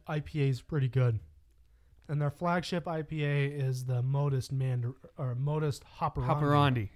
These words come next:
Speaker 2: yeah.
Speaker 1: And that's a s-, really solid I P A.
Speaker 2: Yeah.
Speaker 1: But I've always thought the citrusy of this one
Speaker 2: It kinda helps
Speaker 1: just,
Speaker 2: balance
Speaker 1: it
Speaker 2: out the
Speaker 1: m-,
Speaker 2: hops.
Speaker 1: it
Speaker 2: It
Speaker 1: makes it pop a little
Speaker 2: makes,
Speaker 1: bit
Speaker 2: yeah, it
Speaker 1: more.
Speaker 2: makes it pop, but it,
Speaker 1: And it
Speaker 2: it makes it more,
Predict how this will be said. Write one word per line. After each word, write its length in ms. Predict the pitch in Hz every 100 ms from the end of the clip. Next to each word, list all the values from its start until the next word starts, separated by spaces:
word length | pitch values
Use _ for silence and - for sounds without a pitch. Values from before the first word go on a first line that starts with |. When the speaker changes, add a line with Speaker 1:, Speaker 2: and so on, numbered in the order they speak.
| -
Speaker 2:
yeah. 260 | 123 123 107
Speaker 1:
And 120 | 151 175
that's 160 | 202
a 40 | 151
s-, 400 | - - - -
really 320 | 165 202 165
solid 440 | 123 - 147 127 113
I 100 | 107
P 180 | 120 113
A. 180 | 101 - _ _ -
Speaker 2:
Yeah. 240 | 147 123 - -
Speaker 1:
But 120 | 156
I've 100 | 165 160
always 400 | 196 190 190 -
thought 340 | - 165 156 - - - -
the 200 | 147 139
citrusy 640 | 151 - 175 165 151 - 156
of 100 | 127
this 220 | 147 -
one 340 | 160 170 170 175 - _ -
Speaker 2:
It 80 |
kinda 220 | 147 202 180
helps 200 | 170 160
Speaker 1:
just, 140 | 139
Speaker 2:
balance 380 | 147 156 156 -
Speaker 1:
it 40 |
Speaker 2:
out 140 | 156 151
the 60 |
Speaker 1:
m-, 60 | 160
Speaker 2:
hops. 580 | 147 147 147 151 - -
Speaker 1:
it 60 | 156
Speaker 2:
It 40 |
Speaker 1:
makes 340 | 165 180 -
it 140 | 190 -
pop 340 | - 156 147
a 20 |
little 240 | 151 143 143
Speaker 2:
makes, 160 | 180 160
Speaker 1:
bit 60 |
Speaker 2:
yeah, 160 | 202 180
it 20 |
Speaker 1:
more. 40 | 196
Speaker 2:
makes 160 | 208
it 100 | 185
pop, 360 | - 185 175 139
but 120 | 143
it, 80 | 139
Speaker 1:
And 180 | 131 127
it 40 |
Speaker 2:
it 20 | 165
makes 220 | 180 -
it 80 | 170
more, 380 | 165 156 143